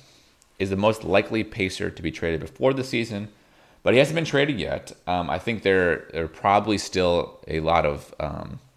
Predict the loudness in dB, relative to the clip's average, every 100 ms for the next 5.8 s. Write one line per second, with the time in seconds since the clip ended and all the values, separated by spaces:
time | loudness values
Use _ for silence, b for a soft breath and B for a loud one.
0 | _ _ _ _ _ _ -12 -4 0 2
1 | 2 0 0 2 0 0 -2 0 0 0
2 | 0 0 -2 0 2 2 0 -6 -6 B
3 | B B -12 -4 0 2 2 2 0 0
4 | 0 -2 -2 -4 0 0 -2 -8 -8 -6
5 | -4 -2 -2 -4 0 0 0